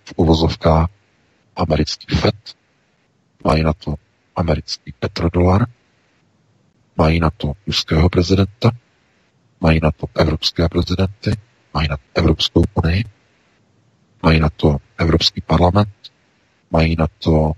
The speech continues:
jednotlivé poslanecké sněmovny jednotlivých zemí v Evropě a dalších takzvaně západních zemích. To jsou všechno nástroje, kterými oni prosazují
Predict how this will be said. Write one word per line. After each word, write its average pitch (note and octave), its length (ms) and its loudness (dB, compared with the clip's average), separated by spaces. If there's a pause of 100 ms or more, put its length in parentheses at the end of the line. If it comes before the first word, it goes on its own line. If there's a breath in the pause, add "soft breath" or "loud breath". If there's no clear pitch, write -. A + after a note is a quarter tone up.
(100)
jednotlivé D#2 800 -2 (100)
poslanecké D#2 600 0
sněmovny - 320 -8 (220)
jednotlivých E2 680 0
zemí D#2+ 360 -2
v - 20 -14
Evropě E2+ 540 -2 (380)
a F2+ 140 2 (180)
dalších - 360 0 (200)
takzvaně D2+ 400 -4
západních D#2+ 460 -4
zemích. F2 360 -4 (1040)
To - 100 -6
jsou - 160 4
všechno B2+ 480 4 (1040)
nástroje, F2 600 0
kterými E2+ 500 -6
oni F#2+ 260 -4
prosazují F2 1000 -2